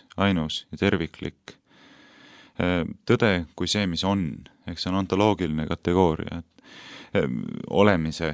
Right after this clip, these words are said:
olemise kategooria, olemise tähistus, siis, äh, milliselt aluselt me üldse süüdistame kedagi selles, et ta valetab? Mis asi on vale selle taustal, kui me ise ei tunnista tõde?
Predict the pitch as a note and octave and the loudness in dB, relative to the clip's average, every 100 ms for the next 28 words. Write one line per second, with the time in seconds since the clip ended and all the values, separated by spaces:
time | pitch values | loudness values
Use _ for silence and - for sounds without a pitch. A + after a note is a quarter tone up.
0 | - G#2+ G2+ D#2 D#2 D#2+ D#2+ F2 F2+ D2 | -4 -2 0 0 -4 -6 -4 0 0 -2
1 | - E2 - F2 G2+ E2+ D#2 F#2+ F#2+ D#2 | -6 -14 -10 -2 0 0 0 -2 -2 -6
2 | - G2 - _ _ - - - - - | -10 -10 -12 _ _ -20 -20 -20 -20 -20
3 | - B2 A#2+ A#2+ - _ _ _ _ - | -2 0 2 0 -2 _ _ _ _ 0
4 | E3+ F#3 - D3+ D#3+ A2 F2 - A2 B2+ | 2 2 2 2 2 2 -4 -2 -2 0
5 | - - E3 E3 - - - - - G#2 | -2 0 0 -2 -6 -8 -8 -8 -4 -2
6 | F2 F2 A#2+ F#2+ D#2+ - _ _ - F2 | -2 0 2 0 -2 -8 _ _ -12 -8
7 | F2 F#2+ F2+ - - - _ _ _ _ | -2 2 2 -2 -12 -20 _ _ _ _
8 | _ _ _ _ _ _ _ _ _ _ | _ _ _ _ _ _ _ _ _ _
9 | C#3 G3 F3 C#3 G2+ B2+ E3+ C3+ G#2+ F#2+ | 0 2 4 2 2 2 4 2 0 -6
10 | _ _ _ _ _ _ - A2 G#2+ B2 | _ _ _ _ _ _ -6 2 4 4
11 | C3+ G#2 F#2+ - F#2 F#2 B2 G#2+ F2 F2 | 2 2 0 0 0 0 0 0 0 0
12 | A2 F#2 - E2+ F2 E2+ E2 | 0 0 -2 -4 -4 -6 -12